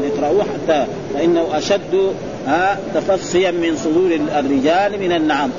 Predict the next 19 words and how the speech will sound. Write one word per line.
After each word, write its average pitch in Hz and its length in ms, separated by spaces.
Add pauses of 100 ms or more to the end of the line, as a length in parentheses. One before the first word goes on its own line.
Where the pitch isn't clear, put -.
(580)
ف-، 160 540
فإنه 180 500
أشد، 170 340
يعني 156 240
إيه؟ 202 240 (100)
انفلاتا 180 540 (420)
و-، 160 280
وضياعا 156 340
من 156 320
صدور 160 180
الرجال 185 580 (300)
من 190 100
النعم، 156 300 (220)
زي 185 80
ما 180 200
أن 160 100
الإنسان 151 400
إذا 156 100
عنده 165 280